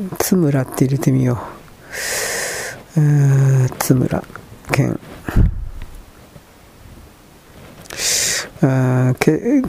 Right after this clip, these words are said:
出たけど、出たけど、曲は出ないな。は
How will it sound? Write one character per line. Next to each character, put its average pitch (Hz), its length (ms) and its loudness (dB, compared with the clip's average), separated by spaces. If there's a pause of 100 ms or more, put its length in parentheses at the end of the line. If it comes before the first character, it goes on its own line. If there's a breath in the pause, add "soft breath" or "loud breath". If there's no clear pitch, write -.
(140)
出 160 200 4
た 143 180 0
け 135 220 0
ど、 165 300 2 (2500 loud breath)
出 156 220 2
た 135 180 -2
け 131 540 0
ど、 147 340 -2 (1040 loud breath)
曲 - 400 0
は 135 160 0
出 139 160 0
な 123 160 0
い 113 100 0
な。 113 600 0 (1200 loud breath)
は 175 100 2